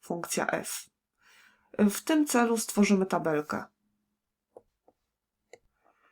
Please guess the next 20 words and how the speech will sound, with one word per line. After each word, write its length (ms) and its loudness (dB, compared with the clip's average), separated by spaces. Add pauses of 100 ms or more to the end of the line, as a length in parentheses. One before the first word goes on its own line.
(180)
Pierwszy 400 2
wiersz 240 4
posłuży 420 2
nam 300 4
do 240 0
określenia 500 0
argumentów 800 -4 (540)
czyli 400 -4
xów, 460 2 (420)
drugi 300 4
do 140 6
określania 680 0 (480)
pochodnej 580 4
funkcji, 800 -2 (1700)
a 120 6
trzeci 560 2
do 120 4
określania 720 0 (840)
funkcji 500 -2
f. 360 -6